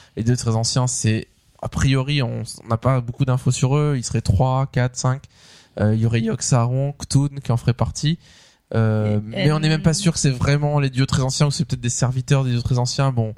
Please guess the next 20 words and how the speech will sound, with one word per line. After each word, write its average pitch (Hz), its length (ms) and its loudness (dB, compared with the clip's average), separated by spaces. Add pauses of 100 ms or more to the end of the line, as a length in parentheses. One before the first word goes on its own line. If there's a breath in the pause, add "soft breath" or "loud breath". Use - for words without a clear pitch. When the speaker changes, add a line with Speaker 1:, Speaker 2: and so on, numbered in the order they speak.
(400 loud breath)
Speaker 1:
les, 117 120 2
c'est 131 140 0
un 127 80 4
peu 143 140 2
flou, 139 380 0
euh, 117 140 2
le, 110 520 2
le, 113 140 0
Speaker 2:
Ouais. 113 180 0
Speaker 1:
le, 127 340 0
ça - 160 2
peut 147 160 4
changer, 143 420 0
quoi, 113 180 0
selon 123 260 0
les 120 100 2
romans, 120 340 0
et 127 40 -4
cetera. 131 480 0
Euh, 120 120 2